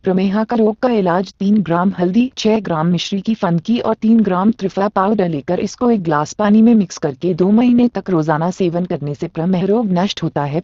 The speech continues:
खांसी का इलाज, एक चम्मच त्रिफला का चूर्ण, आधा चम्मच गाय का घी और दो ग्राम चम्मच शहद मिलाकर सुबह चाटने से खांसी का इलाज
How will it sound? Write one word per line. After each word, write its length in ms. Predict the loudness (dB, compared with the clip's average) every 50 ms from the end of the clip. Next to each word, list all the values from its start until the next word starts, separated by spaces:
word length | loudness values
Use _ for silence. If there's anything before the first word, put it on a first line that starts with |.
| -4
खांसी 320 | -6 -4 -2 -2 -2 -4 -4
का 120 | -2 -2
इलाज, 360 | -2 -2 0 -2 -2 -4 -4 -2
एक 200 | -2 -2 -2 -2
चम्मच 420 | -4 -2 -2 0 -2 -2 -4 -6 -6
त्रिफला 340 | -6 -6 -4 -2 -2 -2 -2
का 160 | -2 -2 -4
चूर्ण, 380 | -2 -2 -2 0 0 0 0 0
आधा 320 | 0 0 -2 -2 -2 -2 -2
चम्मच 400 | -2 -2 -2 0 0 -2 -2 -2
गाय 200 | -2 -2 -2 -2
का 160 | -2 -2 -4
घी 240 | -4 -4 -4 -6 -4
और 180 | -2 -2 -4 -2
दो 160 | -2 -4 -4
ग्राम 320 | -2 0 0 2 2 2 0
चम्मच 360 | 0 0 0 0 -2 -2 -4
शहद 340 | -4 -2 -2 -2 -2 -2 -2
मिलाकर 420 | 0 0 0 -2 -2 -2 -2 -2 -2
सुबह 340 | -2 -2 -2 0 0 -2
चाटने 400 | -2 -2 -6 -8 -8 -6 -6 -4
से 140 | -4 -4 -4
खांसी 340 | -2 -2 -2 -2 -2 -4 -6
का 160 | -6 -6 -6
इलाज 280 | -6 -6 -8 -8 -10